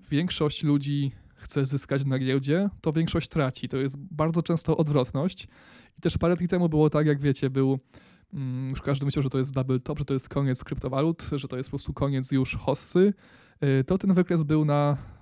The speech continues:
był po drugiej stronie tutaj na czerwonym, że każdy już płakał, że ma tego Bitcoina, już każdy był popłakany, a jednak urośliśmy w górę. Teraz jest sytuacja na odwrót, że jakby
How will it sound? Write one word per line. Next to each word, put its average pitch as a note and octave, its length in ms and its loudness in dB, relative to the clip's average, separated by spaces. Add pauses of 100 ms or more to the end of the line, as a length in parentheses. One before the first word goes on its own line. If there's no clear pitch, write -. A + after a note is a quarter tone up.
(160)
był C#3 140 4
po C3+ 100 0
drugiej D3+ 220 0
stronie C#3 260 0
tutaj C3+ 260 2
na C3 240 0
czerwonym, C#3 520 0
że C3 320 2 (420)
każdy C#3 320 0
już C3+ 160 2
płakał, C3+ 640 2
że C3 260 -2
ma B2+ 80 -2
tego C3+ 220 -2
Bitcoina, C3 420 -4
już B2+ 160 -4
każdy C3 340 0
był B2+ 280 2 (800)
popłakany, E3 680 0 (400)
a F#3+ 120 2
jednak G#3+ 300 0
urośliśmy D#3 420 4
w C3+ 40 -2
górę. E3+ 360 4 (200)
Teraz F3 200 -2
jest D#3+ 120 0
sytuacja D#3 480 0
na C3+ 180 0
odwrót, D3+ 300 0
że C#3 160 0
jakby C3+ 560 2